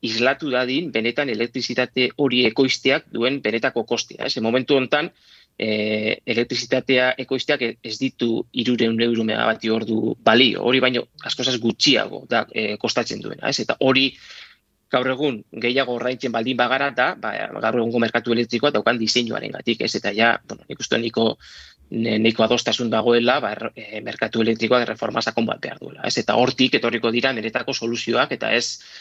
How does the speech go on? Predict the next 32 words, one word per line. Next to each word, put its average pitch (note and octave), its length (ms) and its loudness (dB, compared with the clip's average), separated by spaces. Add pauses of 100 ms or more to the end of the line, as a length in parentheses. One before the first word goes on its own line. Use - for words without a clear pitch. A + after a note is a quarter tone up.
(320)
ez A2+ 160 0
hainbeste, A#2 400 0
ba, G#2 480 -4
orain A2+ 320 -2
epe A#2+ 100 -2
laburrera A#2 520 0 (260)
hartu - 240 -6
diren A#2+ 240 2
neurri, A#2+ 300 4 (100)
eh, G#2+ 160 -8
aringarri A#2+ 560 0
horietatik, A2+ 560 -4
ez? - 160 0
Ongi A#2+ 240 4
etorriak A#2+ 380 0
izango A#2+ 260 -2
direla, A#2+ 440 2
lagunduko A2 520 2
dutelako, A2+ 540 0 (360)
ba, A2+ 140 2
negua A#2 320 2
hau A2 80 2
igarotzen, A#2 500 -2
baina A2+ 220 -4
bestelako A2+ 480 -4
neurri A2+ 320 0
estrukturalagoak A2 720 0
beharko A2+ 320 -2
dira, - 240 -6
epe A#2 160 -6
ertain - 240 -6
luzera. - 320 -14